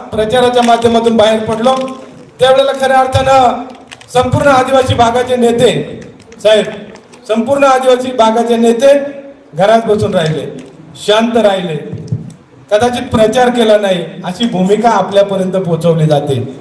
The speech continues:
परंतु तसं काही नसतंय. ही मंडळी दुटप्पी भूमिका करते, ही मंडळी पाकिट घेणारी मंडळी असते. दोन्ही बाजूकडून पाकिट कसं येईल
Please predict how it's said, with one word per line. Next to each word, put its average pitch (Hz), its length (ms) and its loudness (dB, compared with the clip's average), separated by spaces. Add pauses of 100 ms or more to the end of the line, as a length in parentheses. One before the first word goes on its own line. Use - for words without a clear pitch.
(300)
परंतु 202 420 2
तसं 240 180 2
काही 233 200 0
नसतंय. 247 440 2 (440)
ही 233 120 2
मंडळी 240 840 2 (220)
दुटप्पी - 480 2
भूमिका 254 360 -2
करते, 226 640 -2 (160)
ही 233 60 2
मंडळी 240 320 4
पाकिट 240 540 -2
घेणारी 220 320 4
मंडळी 202 380 -4
असते. 180 380 0 (520)
दोन्ही 226 340 2
बाजूकडून 247 460 0
पाकिट 220 320 0
कसं 226 260 2
येईल 175 480 0